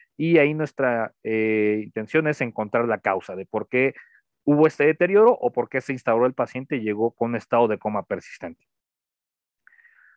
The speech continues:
O ya sea que realmente está con una alteración severa que condiciona el coma,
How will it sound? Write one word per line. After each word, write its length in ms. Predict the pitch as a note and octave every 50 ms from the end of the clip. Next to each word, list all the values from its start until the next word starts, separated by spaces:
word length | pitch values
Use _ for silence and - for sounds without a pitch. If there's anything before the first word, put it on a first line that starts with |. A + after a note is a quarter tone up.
| _ _ _ -
O 80 | G2+
ya 160 | A2 C3 C3
sea 180 | B2+ - D3 C#3+
que 160 | - - A#2+
realmente 580 | A2+ A#2+ C#3 D3+ D#3+ D#3 D#3+ E3 E3+ D#3 - B2
está 500 | - - - B2+ C3 C#3 C#3+ C#3+ C#3+ - _ _ _ _ _ _ _ _ _ _ _ _ _ _ _ _ _
con 200 | - A#2 A#2 C3
una 160 | D3 D#3 D#3
alteración 520 | C#3+ C3 - A#2 G#2+ G#2+ - - C3+ C3+ -
severa 520 | - D3+ D#3+ F#3+ F#3+ D3 B2 A#2+ B2+ - _
que 120 | - F2 _
condiciona 500 | - - F#2+ G2 G2 F#2 - B2 C3 D3
el 100 | D3 D3
coma, 360 | - F3+ G3+ F#3+ F#3+ G#3 B3+